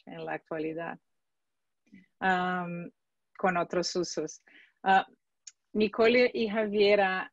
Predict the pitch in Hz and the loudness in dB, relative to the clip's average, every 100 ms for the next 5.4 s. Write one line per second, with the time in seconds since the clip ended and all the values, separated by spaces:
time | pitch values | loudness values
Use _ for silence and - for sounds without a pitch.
0 | - 196 190 185 185 190 - 202 202 214 | -2 2 2 2 -2 -4 -6 -4 -4 -4
1 | 208 208 208 196 190 196 190 196 202 202 | -4 -2 -2 -4 -6 -6 -6 -8 -6 -6
2 | 180 180 - 214 208 208 208 208 202 202 | -6 -8 -8 -4 -4 -4 -4 0 2 4
3 | 202 202 - 190 185 185 185 185 - 208 | 4 2 -2 -4 -4 -4 -6 -8 -8 -6
4 | 214 254 - 233 220 208 202 190 190 - | -4 -4 -2 -2 -2 -2 0 2 0 -4
5 | 196 190 185 - | -4 -4 -6 -16